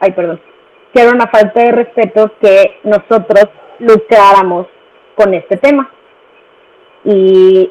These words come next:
ahí fue donde dije, "¿Por qué no debería lucrar con este tema?", ¿no? O sea, yo me preparo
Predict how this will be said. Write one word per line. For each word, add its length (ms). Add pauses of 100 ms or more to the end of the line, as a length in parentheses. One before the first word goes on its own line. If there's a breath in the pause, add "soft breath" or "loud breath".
(160)
ahí 260
fue 100
donde 180
dije, 500 (580)
"¿Por 220
qué 120
no 160 (280)
debería 500
lucrar 360
con 140
este 200
tema?", 320
¿no? 120
O 240
sea, 140
yo 80
me 140
preparo 460